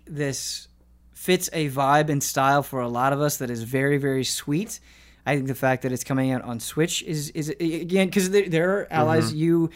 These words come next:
Speaker 1: Huber, who don't love playing things on, on handhelds. That's
Speaker 2: Correct.
Speaker 1: fine. Uh, but Project Octopath Traveler,
Speaker 2: I
Speaker 1: based
Speaker 2: mean,
Speaker 1: on
Speaker 2: I
Speaker 1: what
Speaker 2: don't have
Speaker 1: we
Speaker 2: to play that on a handheld.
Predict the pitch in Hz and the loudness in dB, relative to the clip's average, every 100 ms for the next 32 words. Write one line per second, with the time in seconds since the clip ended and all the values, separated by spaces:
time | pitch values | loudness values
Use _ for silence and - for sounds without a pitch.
0 | - - 165 156 156 156 156 156 151 139 | -8 -2 0 2 2 2 4 2 0 0
1 | 151 160 151 156 165 - 170 156 123 117 | -2 0 -2 -2 -2 -4 -6 -4 -4 -4
2 | 131 156 120 123 113 120 160 180 - - | -6 -8 -2 0 0 -2 -6 -8 -18 -20
3 | - - 127 127 143 - 170 185 175 165 | -20 -8 -4 -4 -6 0 4 4 4 2
4 | 151 139 135 - 123 101 76 - - - | 2 -2 -2 -2 -4 -4 -10 -18 -20 -20
5 | - - - 147 127 165 165 190 175 151 | -20 -20 -2 0 2 4 4 6 4 2
6 | 117 113 110 107 107 117 131 | -2 -4 -6 -6 -4 -2 -4